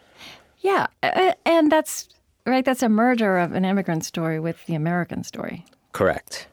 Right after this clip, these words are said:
Speaker 2: And it's a very particular interpretation that leaves out a lot of details.
Speaker 1: Yeah. Um,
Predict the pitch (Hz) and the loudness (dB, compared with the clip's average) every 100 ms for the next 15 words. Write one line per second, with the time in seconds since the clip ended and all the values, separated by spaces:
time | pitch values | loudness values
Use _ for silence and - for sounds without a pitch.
0 | _ _ _ _ _ - 131 120 110 101 | _ _ _ _ _ 2 4 4 4 4
1 | - 101 110 - 95 85 - 85 - - | 0 -2 -2 2 4 2 0 -4 -4 0
2 | 98 - 82 78 85 78 80 78 76 76 | 0 2 0 0 0 0 0 0 0 0
3 | 73 80 - - - - _ _ 226 226 | -2 -4 -4 -6 -6 -10 _ _ -2 -2
4 | - - _ _ _ _ _ - - - | -4 -16 _ _ _ _ _ -20 -20 -20
5 | - - - - 214 208 185 180 | -20 -20 -18 -2 2 4 4 2